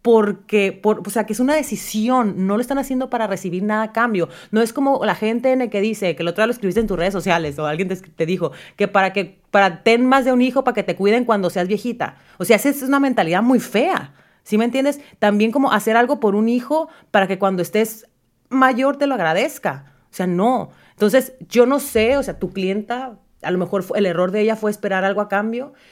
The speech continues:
y de esta persona que te estoy contando, ella es una persona feliz, te lo prometo, N. O sea, y cuando lo cuenta, lo cuenta con mucha satisfacción. Ya han pasado cinco años, su hijo está perfectamente bien, su hijo entendió perfectamente bien.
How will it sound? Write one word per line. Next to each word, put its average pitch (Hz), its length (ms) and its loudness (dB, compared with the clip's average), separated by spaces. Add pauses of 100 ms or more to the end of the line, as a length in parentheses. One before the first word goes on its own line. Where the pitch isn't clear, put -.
(200)
y 208 140 -2
de 185 160 0
esta 185 180 -2
persona 214 280 -4
que 220 80 -6
te 196 80 -10
estoy 185 180 -8
contando, 214 640 -6 (180)
ella 220 460 -2
es 202 320 -4
una 220 300 -4
persona 196 680 -6 (580)
feliz, 180 680 -2 (240)
te 160 100 -4
lo 147 140 -6
prometo, 170 460 -2
N. 131 140 -10
O - 20 -8
sea, 175 120 -6
y - 40 -6
cuando 170 220 -4
lo 151 120 -6
cuenta, 196 340 -2
lo 226 100 -6
cuenta 185 240 -6
con 180 180 -6
mucha 208 340 -2
satisfacción. 185 800 -6
Ya 170 160 -4
han 185 100 -4
pasado 233 260 -2
cinco 226 300 -6
años, 196 320 -6
su 190 140 -6
hijo 180 200 -4
está 220 260 -6
perfectamente 208 720 -4
bien, 185 220 -6
su 185 100 -4
hijo 180 140 -2
entendió 180 440 -4
perfectamente 196 600 -4
bien. 196 200 -4